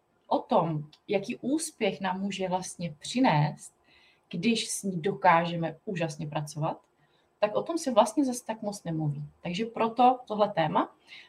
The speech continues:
Takže pokud vás to zajímá, tak tady zůstaňte, buď jste tady živě, nebo následujete ze záznamu, tak věřím, že si to užijete.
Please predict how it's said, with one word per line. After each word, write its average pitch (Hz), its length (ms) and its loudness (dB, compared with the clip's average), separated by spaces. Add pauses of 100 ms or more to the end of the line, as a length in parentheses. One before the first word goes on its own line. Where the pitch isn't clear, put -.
Takže 190 160 -2
pokud 202 220 -8
vás 214 220 4
to 220 60 -6
zajímá, 185 600 4
tak - 160 0
tady 147 200 -4
zůstaňte, 285 560 8
buď 196 200 -2
jste - 160 -6
tady 175 240 -2
živě, 208 520 6
nebo 160 240 -2
následujete 156 800 0
ze 170 100 -2
záznamu, 165 560 4
tak 151 220 -10
věřím, 156 260 -4
že 147 80 -2
si 147 120 -6
to - 100 -20
užijete. 151 500 0